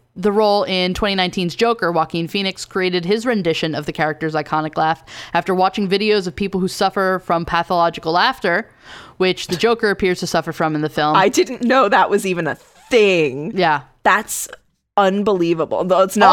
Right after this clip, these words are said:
Speaker 1: Also
Speaker 2: but, like,
Speaker 1: horrifying.
Speaker 2: that's, that's what I'm saying. Like, can you imagine being somebody who, who deals with that every day? I don't know. I
Speaker 1: I
Speaker 2: don't
Speaker 1: think,
Speaker 2: know.
Speaker 1: I think just go, like,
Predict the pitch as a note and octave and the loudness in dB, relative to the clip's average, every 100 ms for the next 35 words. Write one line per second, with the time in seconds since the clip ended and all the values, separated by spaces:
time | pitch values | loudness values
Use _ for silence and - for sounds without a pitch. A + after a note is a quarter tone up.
0 | E3 C#4+ G#3+ E3+ G3 - G4+ D4+ A3+ A3+ | 6 6 6 6 6 6 8 6 4 2
1 | G3 E3 D3+ - E3 A3+ A#3 B3+ A#3 B3+ | 2 0 -4 -8 -4 4 4 4 4 2
2 | D#4+ F4+ C4 C4 C#4 D4+ A3 G#3 G3+ - | 4 2 2 4 6 6 4 4 2 -2
3 | - A3 A#3+ A#3+ A3+ A3 C4+ A#3 A3 C4 | -2 0 2 2 2 2 0 -2 -2 -2
4 | B3+ G3+ E3+ F3+ F3+ D#3+ - G#3 G#3 F#3+ | -2 0 2 2 2 2 -2 -4 -2 0
5 | E3+ E3+ _ _ _ _ _ _ _ _ | -2 -4 _ _ _ _ _ _ _ _
6 | _ F3 - G#3 A3 D4 A#3+ G#3+ E3+ D3 | _ -12 -2 2 2 2 0 2 2 2
7 | D#3 D#3 - F#3+ C#4+ - E3+ D#3 D#3+ - | 0 -2 0 0 -2 -2 0 2 0 -4
8 | - E3+ B3 E4 D#3 D3+ C#3+ D3 A3+ A#3 | -2 2 2 2 0 2 0 0 0 0
9 | F4+ - D4+ - - - A3 - A3 G3 | -2 0 -2 -4 -14 -2 0 2 0 -2